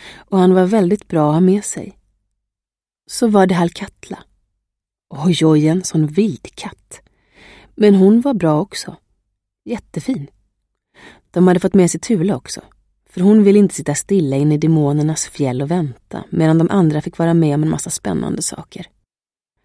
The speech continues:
Ingen sak för Tula att vara orädd. Hon levde ju inte längre. Hon var en av isfolkets andar bland förfäderna.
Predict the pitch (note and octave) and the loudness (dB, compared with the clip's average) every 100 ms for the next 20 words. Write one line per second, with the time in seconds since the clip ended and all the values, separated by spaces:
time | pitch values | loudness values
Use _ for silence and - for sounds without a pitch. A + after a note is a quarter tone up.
0 | _ - - - - _ F#3+ F3 E3+ E3 | _ -20 -20 -20 -20 _ 2 4 4 2
1 | - C#3 C3 - - - D#3 C3 - - | -2 -6 -8 -12 -12 -6 -6 -6 -10 -10
2 | A2 G3+ D#3+ F3+ - - _ _ _ - | -10 -8 -10 -12 -12 -20 _ _ _ -4
3 | F3 G3+ A#2+ D3 C#4+ - - - - - | 0 0 -2 -4 -6 -6 -12 -12 -14 -18
4 | _ _ _ _ _ _ _ _ - C#4+ | _ _ _ _ _ _ _ _ -4 2
5 | B3 G#3+ G3 F#3+ B3 G3 - E3+ D#3+ E3+ | 4 4 4 2 0 -6 -6 -6 -4 -6
6 | - - G#3 D3 D3 D3+ D#3 D#3 - G#3 | -8 -2 0 0 -2 -6 -4 -6 -6 -6
7 | C#3+ - D#3+ - D#3+ | -6 -10 -20 -20 -20